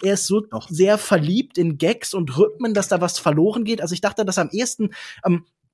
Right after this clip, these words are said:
Speaker 1: es gibt so eine Barszene, da haben wir, ähm, Colin Farrell, also, ähm, Combe, nein, Patrick im, äh, Zwiegespräch mit so zwei Insassen der Bar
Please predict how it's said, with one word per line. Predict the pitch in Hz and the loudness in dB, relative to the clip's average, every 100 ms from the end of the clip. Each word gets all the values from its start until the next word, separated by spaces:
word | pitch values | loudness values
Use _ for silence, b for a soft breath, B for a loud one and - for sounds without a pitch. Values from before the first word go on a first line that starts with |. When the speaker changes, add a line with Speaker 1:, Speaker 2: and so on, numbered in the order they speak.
| - _ - - | -20 _ -14 -6
Speaker 1:
es | 147 - | -4 -2
gibt | 151 | 0
so | 185 | 2
eine | 156 170 151 | 2 2 2
Barszene, | 135 160 233 - 214 190 | 2 4 2 2 4 4
da | 165 | 2
haben | 156 196 175 | 2 0 2
wir, | 175 151 _ - | 2 0 _ 2
ähm, | 151 143 143 - | 4 4 2 0
Colin | - 190 185 165 | 2 4 4 2
Farrell, | - 156 151 208 226 | 0 2 4 4 4
also, | - 147 147 143 170 | 4 0 -2 -4 0
ähm, | 147 143 139 - B B B | 2 2 0 -8 B B B
Combe, | - 160 220 247 240 _ _ _ _ _ - | 2 4 4 0 -4 _ _ _ _ _ 0
nein, | 170 147 135 | 2 4 4
Patrick | 202 214 226 | 2 4 2
im, | - 165 151 | 0 0 2
äh, | 156 | 0
Zwiegespräch | - 185 262 247 - - 185 190 190 | 0 2 2 2 0 -2 0 0 2
mit | 170 | 0
so | - | -2
zwei | 156 - 156 175 | -2 2 4 4
Insassen | 160 - 185 170 156 170 | 2 2 2 2 0 0
der | 143 | 0
Bar | 117 127 165 175 | 2 4 6 4